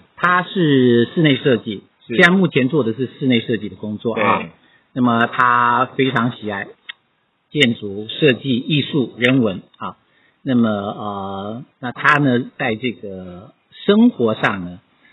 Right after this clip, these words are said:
Speaker 1: 呃，也非常具有内容和内涵啊，因为他蛮喜欢运动的啊，
Speaker 2: 嗯，嗯，
Speaker 1: 这个整个的体能的状况呢，
Speaker 2: 嗯，嗯。
Speaker 1: 这个三铁啊，都算是经常接触啊，所以是一个，
Speaker 2: 是，对。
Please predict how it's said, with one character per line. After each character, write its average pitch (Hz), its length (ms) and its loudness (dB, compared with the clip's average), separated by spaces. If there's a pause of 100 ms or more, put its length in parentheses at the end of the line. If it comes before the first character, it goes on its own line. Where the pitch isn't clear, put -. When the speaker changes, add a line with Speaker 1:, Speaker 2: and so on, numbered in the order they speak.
(120)
Speaker 1:
呃， 95 480 -18 (180)
也 104 300 -8
非 143 240 -2
常 120 320 -2
具 135 160 -8
有 85 320 -6 (480)
内 233 140 4
容 123 240 0
和 95 120 -14
内 117 160 -2
涵 95 120 -8 (100)
啊， 104 160 -12
因 110 80 -6
为 113 80 -2
他 113 300 -2 (280)
蛮 113 160 -8
喜 113 120 -10
欢 110 120 -8
运 117 200 -4
动 104 200 -10
的 - 60 -20
啊， - 140 -20
Speaker 2:
嗯， 117 200 -4
嗯， 120 40 -2
Speaker 1:
这 113 100 -2
个 107 220 -4 (200)
整 95 120 -12
个 104 80 -12
的 110 100 -8
体 - 180 -16
能 92 160 -10
的 104 80 -6
状 110 220 -6
况 98 240 -8
呢， 92 80 -10
Speaker 2:
嗯， - 20 -14
嗯。 90 40 -16 (380)
Speaker 1:
这 107 80 -12
个 101 140 -10
三 120 260 -4
铁 113 180 -4
啊， 95 300 -10
都 113 280 -4
算 135 300 -2
是 123 120 -8
经 160 260 0
常 110 300 -6
接 143 180 -2
触 147 260 -10
啊， 98 200 -18
所 127 120 -2
以 107 120 0
是 147 80 0
一 139 80 0
个， 127 80 2
Speaker 2:
是， 113 60 0
对。 98 260 -4